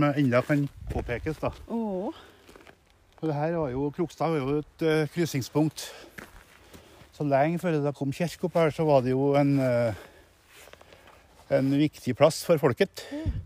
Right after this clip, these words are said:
Speaker 1: For den veien som vi skal gå nå, den gamle kirkeveien, da, den er jo, den kommer jo fra den indre delen av Høllanda. Så går det en vei bort gjennom her, og den holder til mot, eh, s-, mot, eh, Horg, og krysser over til Sokndalen. Og det her, vi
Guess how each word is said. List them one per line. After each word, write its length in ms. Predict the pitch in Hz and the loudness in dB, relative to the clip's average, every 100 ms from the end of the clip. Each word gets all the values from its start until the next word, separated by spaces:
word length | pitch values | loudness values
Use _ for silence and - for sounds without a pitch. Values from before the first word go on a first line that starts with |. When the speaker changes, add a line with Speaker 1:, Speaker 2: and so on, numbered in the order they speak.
| - - - - | -12 -16 -18 -6
Speaker 1:
For 60 | 147 | 0
den 120 | 151 | 2
veien 240 | 135 117 135 | 4 2 0
som 120 | 143 | -2
vi 100 | 127 | 0
skal 140 | 147 | 2
gå 100 | 127 | 2
nå, 140 | 165 156 | 2 2
den 80 | 151 | 2
gamle 140 | 123 | 2
kirkeveien, 420 | 160 131 107 120 185 | 0 2 2 4 6
da, 120 | 185 | 6
den 160 | 143 156 | 4 4
er 60 | 165 | 4
jo, 280 | 147 147 139 - - - - | 4 2 -2 -10 -16 -10 -6
den 120 | 147 | -2
kommer 240 | 165 120 | -2 -2
jo 80 | 123 | -2
fra 160 | 139 135 | 0 0
den 80 | 135 | 0
indre 260 | 117 110 | 0 0
delen 240 | 143 151 143 | 2 4 4
av 100 | 143 | 2
Høllanda. 400 | 131 117 151 180 - - _ _ - _ - - - _ - | 2 2 2 0 -8 -20 _ _ -20 _ -20 -20 -20 _ -10
Så 160 | 143 143 | -6 -2
går 140 | 123 | 0
det 80 | 120 | 0
en 80 | 123 | -2
vei 80 | 120 | -2
bort 140 | 123 | -2
gjennom 180 | 117 117 | -4 0
her, 220 | 135 175 | 2 2
og 60 | 143 | 0
den 140 | 143 156 | 0 0
holder 180 | 165 | -2
til 160 | 127 123 | -2 -2
mot, 220 | 127 120 - _ | -2 -4 -8 _
eh, 280 | 139 131 135 123 | -4 -2 -2 -6
s-, 220 | - - | -10 -10
mot, 340 | 120 135 131 - - | -6 -4 -4 -6 -6
eh, 320 | 120 120 113 - _ _ _ | -2 -2 -4 -8 _ _ _
Horg, 280 | - 160 185 - _ _ - - - _ | 0 2 0 -8 _ _ -20 -20 -20 _
og 120 | 156 143 | -10 -6
krysser 360 | 156 135 - | -6 -6 -4
over 240 | 135 95 110 | -2 -2 -2
til 120 | 131 | -2
Sokndalen. 580 | 135 139 104 113 196 185 - - _ _ _ _ _ _ _ _ 147 | -2 -2 2 4 4 2 -8 -20 _ _ _ _ _ _ _ _ -6
Og 460 | 143 135 131 127 | -4 -2 -2 -4
det 120 | 123 117 | -4 -2
her, 140 | 127 | -2
vi 160 | 120 | -4